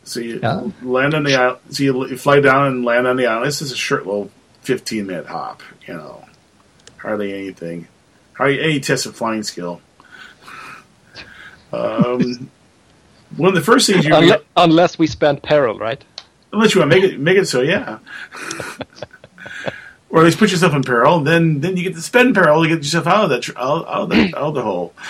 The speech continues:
Speaker 1: <laughs> But, uh, yeah. But yeah, you, you land on, yeah, land the island, and, you know, and one of the, uh, islanders comes up, and this is when you realize the islander is a chimpanzee.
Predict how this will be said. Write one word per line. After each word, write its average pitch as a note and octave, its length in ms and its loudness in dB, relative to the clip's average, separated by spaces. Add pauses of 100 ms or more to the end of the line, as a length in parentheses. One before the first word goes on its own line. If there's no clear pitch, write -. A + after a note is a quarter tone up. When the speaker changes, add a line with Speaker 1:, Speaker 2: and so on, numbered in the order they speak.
(1040)
Speaker 1:
<laughs> - 580 -8 (1700)
But, - 320 -14
uh, - 200 -14
yeah. A#3 560 -6 (580)
But - 120 -2
yeah, D3+ 180 2
you, C#3+ 240 -2
you B2+ 300 -4 (100)
land D#3+ 280 4
on, E3 140 2
yeah, C3+ 220 2
land D3 260 2
the D3+ 80 2
island, B2+ 360 4
and, B2 160 -8
you B2+ 80 -6
know, A#2+ 220 -6
and A#2+ 320 -12 (140)
one B2+ 160 0
of B2+ 100 -4
the, A#2+ 200 -2
uh, A#2 200 -2
islanders B2+ 420 0
comes C3+ 280 -2
up, B2+ 160 2
and C#3 200 -8 (120)
this A3+ 180 -6
is - 160 -10
when - 140 -6
you - 100 -4
realize F#3 460 2
the D3 100 -2
islander D#3 440 0
is C#3 520 -2
a B2+ 520 -2 (1800)
chimpanzee. C3+ 760 -2